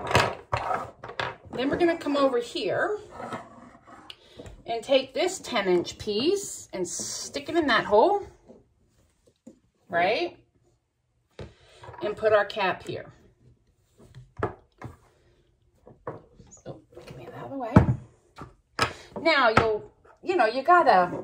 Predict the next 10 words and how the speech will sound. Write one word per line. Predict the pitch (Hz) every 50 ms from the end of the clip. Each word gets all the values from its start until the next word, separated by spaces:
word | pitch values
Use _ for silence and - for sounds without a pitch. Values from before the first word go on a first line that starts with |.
| - - - _ - - - - - - _ _ -
kinda | - 254 233 214 196 165 139 - - -
push | - 254 226 -
your | - 202
things | - 208 180 175 170 -
'cause | 233 254
everything | 311 330 392 392 - 320 285 247
is | 220 202
a | - 185
little | 190 196 180 175
squishy. | - - - - - - - - -